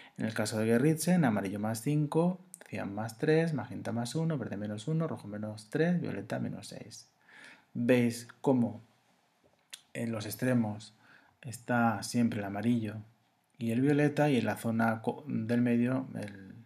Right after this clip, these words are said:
el verde y el rojo.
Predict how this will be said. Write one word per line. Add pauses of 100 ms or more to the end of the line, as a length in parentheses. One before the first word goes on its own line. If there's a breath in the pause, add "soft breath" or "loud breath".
(880 soft breath)
el
verde
y
el
rojo.